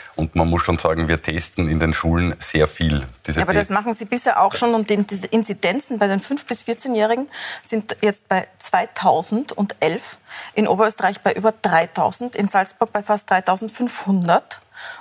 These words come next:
Speaker 2: Und die Zehnjährigen in Salzburg fünftausend. Das heißt, jeder zwanzigste Zehnjährige in Salzburg hat sich in der letzten Woche,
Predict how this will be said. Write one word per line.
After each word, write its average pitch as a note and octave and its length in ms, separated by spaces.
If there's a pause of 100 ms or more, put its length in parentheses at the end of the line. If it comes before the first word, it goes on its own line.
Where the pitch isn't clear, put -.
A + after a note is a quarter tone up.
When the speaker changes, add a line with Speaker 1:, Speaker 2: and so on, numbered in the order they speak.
(200)
Speaker 2:
Und G3+ 220
die G3+ 100
Zehnjährigen G3+ 840
in F#3+ 100
Salzburg F#3+ 540
fünftausend. F3+ 580
Das E3+ 120
heißt, F3+ 200
jeder F#3+ 280
zwanzigste - 760
Zehnjährige A3 560
in F#3+ 100
Salzburg G3 460
hat G3 100
sich F#3+ 160
in F#3 80
der E3+ 80
letzten F3+ 380
Woche, F#3 320